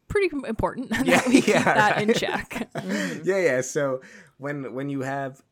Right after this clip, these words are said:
Speaker 2: this is just, again, hypogonadal, uh, again,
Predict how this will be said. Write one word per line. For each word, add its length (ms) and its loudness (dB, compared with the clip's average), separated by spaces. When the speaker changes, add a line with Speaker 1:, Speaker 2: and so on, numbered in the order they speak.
Speaker 2:
this 240 -8
is 100 -12
just, 320 -8
again, 260 -8
hypogonadal, 880 -8
uh, 220 -14
again, 460 -10